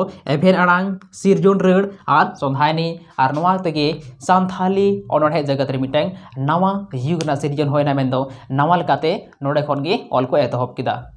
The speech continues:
ᱡᱚᱛᱚ ᱠᱷᱚᱱ ᱢᱟᱲᱟᱝ ᱫᱚ ᱴᱷᱟᱹᱠᱩᱨ ᱯᱨᱚᱥᱟᱫ ᱢᱩᱨᱢᱩ, ᱢᱩᱨᱢᱩ ᱜᱚᱢᱠᱮ ᱜᱮ ᱱᱟᱣᱟ ᱞᱮᱠᱟᱛᱮ ᱚᱞ ᱫᱚᱭ ᱮᱛᱚᱦᱚᱵ ᱞᱮᱫᱟ। ᱛᱚ ᱱᱚᱣᱟ ᱛᱟᱦᱮᱸ ᱠᱟᱱᱟ ᱴᱷᱟᱹᱠᱩᱨ ᱯᱨᱚᱥᱟᱫ ᱢᱩᱨᱢᱩ ᱜᱚᱢᱠᱮᱭᱟᱜ ᱡᱤᱭᱚᱱ ᱪᱚᱨᱤᱛ, ᱥᱟᱶᱛᱮ ᱨᱚᱜᱷᱩᱱᱟᱛᱷ ᱴᱩᱰᱩ, ᱮᱵᱷᱮᱱ ᱪᱮᱬᱮ, ᱱᱩᱭᱟᱜ ᱦᱚᱸ ᱡᱤᱭᱚᱱ ᱪᱚᱨᱤᱛ। ᱯᱟᱞᱮ ᱱᱚᱣᱟ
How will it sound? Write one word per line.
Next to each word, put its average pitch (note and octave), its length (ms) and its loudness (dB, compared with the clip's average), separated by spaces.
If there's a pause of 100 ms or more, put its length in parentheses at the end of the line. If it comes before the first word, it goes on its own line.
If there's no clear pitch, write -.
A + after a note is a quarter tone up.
(140)
ᱡᱚᱛᱚ D3+ 200 0
ᱠᱷᱚᱱ F3+ 120 0
ᱢᱟᱲᱟᱝ F3 220 2
ᱫᱚ F#3+ 120 4 (580)
ᱴᱷᱟᱹᱠᱩᱨ G3+ 320 2
ᱯᱨᱚᱥᱟᱫ D#3+ 420 2 (140)
ᱢᱩᱨᱢᱩ, D3 340 -4 (100)
ᱢᱩᱨᱢᱩ F3 280 2
ᱜᱚᱢᱠᱮ C3+ 300 0
ᱜᱮ D#3+ 100 -2 (180)
ᱱᱟᱣᱟ B2+ 240 0
ᱞᱮᱠᱟᱛᱮ B2+ 240 -2 (180)
ᱚᱞ B2 140 -2
ᱫᱚᱭ D3 140 0 (260)
ᱮᱛᱚᱦᱚᱵ B2 320 -4
ᱞᱮᱫᱟ। A#2 180 0 (440)
ᱛᱚ A3 60 -4
ᱱᱚᱣᱟ B3 200 4
ᱛᱟᱦᱮᱸ B3+ 160 4
ᱠᱟᱱᱟ B3 180 6 (680)
ᱴᱷᱟᱹᱠᱩᱨ G3+ 320 4
ᱯᱨᱚᱥᱟᱫ A3 280 4
ᱢᱩᱨᱢᱩ G3+ 240 2
ᱜᱚᱢᱠᱮᱭᱟᱜ G#3 380 4
ᱡᱤᱭᱚᱱ G3 220 6
ᱪᱚᱨᱤᱛ, G3 280 4 (280)
ᱥᱟᱶᱛᱮ E3+ 560 2 (180)
ᱨᱚᱜᱷᱩᱱᱟᱛᱷ G3 520 0
ᱴᱩᱰᱩ, D#3+ 220 0 (300)
ᱮᱵᱷᱮᱱ F3 400 -2
ᱪᱮᱬᱮ, D3 320 -2 (260)
ᱱᱩᱭᱟᱜ C3 260 2
ᱦᱚᱸ F3 280 -6
ᱡᱤᱭᱚᱱ B2+ 280 -2
ᱪᱚᱨᱤᱛ। A2 260 -8 (400)
ᱯᱟᱞᱮ G3 160 2
ᱱᱚᱣᱟ G3+ 220 2